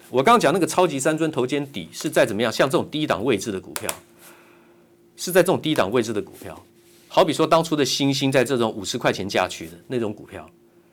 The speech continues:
那才是我要买进而且大力加码的。天域，我说砍破一百九以下要捡便宜，那砍到一百七十七，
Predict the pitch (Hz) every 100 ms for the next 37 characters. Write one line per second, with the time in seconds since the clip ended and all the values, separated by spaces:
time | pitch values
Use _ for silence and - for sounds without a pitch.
0 | - 214 165 139 156 104 127 113 90 131
1 | 113 110 98 117 107 101 101 95 - -
2 | - _ _ - _ _ - 156 127 135
3 | 127 87 - _ - - - - - -
4 | 117 170 175 - 120 165 156 127 120 123
5 | 117 127 123 113 98 85 90 87 80 -
6 | - - - _ _ _ _ _ _ _
7 | _ _ 131 - 110 135 151 107 101 120
8 | 107 104 104 101